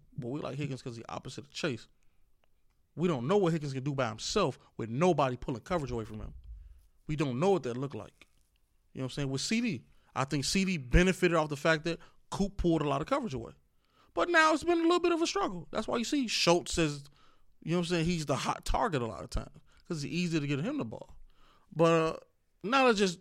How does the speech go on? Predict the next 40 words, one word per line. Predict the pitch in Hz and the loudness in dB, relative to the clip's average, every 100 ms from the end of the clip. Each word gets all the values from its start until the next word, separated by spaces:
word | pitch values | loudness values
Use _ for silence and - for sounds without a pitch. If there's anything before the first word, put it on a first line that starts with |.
| - | -4
let | 196 | 0
me | 202 | 2
address | 156 151 | 2 -2
the | - | -4
Parsons | - 113 107 107 | -4 -4 -4 -8
thing. | - | 2
I | 262 | 2
don't | 185 | 2
think | 120 | 0
that's | 113 | -4
a | - | -6
shot | - 104 | -8 -8
at, | - - _ _ | -12 -20 _ _
I | |
don't | 185 | -8
think | 143 | -8
it's | 110 | -10
a | |
shot | - 110 | -10 -12
at | - | -14
Dak. | - - _ _ _ - - - | -16 -20 _ _ _ -20 -10 0
I | 247 | 2
think | 233 | 4
at | 156 | 2
the | 165 | 2
end | 214 | 2
of | 202 | 0
the | 156 | 0
day, | 127 123 - _ _ - | 0 -2 -12 _ _ -8
you | 160 | -6
shouldn't | - 208 185 | 0 0 0
throw | 165 | -4
stones | - 143 | -2 -2
when | 131 | -2
you | 123 | 0
live | 123 123 | -2 -2
in | |
a | 117 | -4
glass | 107 110 | -6 -6
house. | 160 - - | -10 -14 -18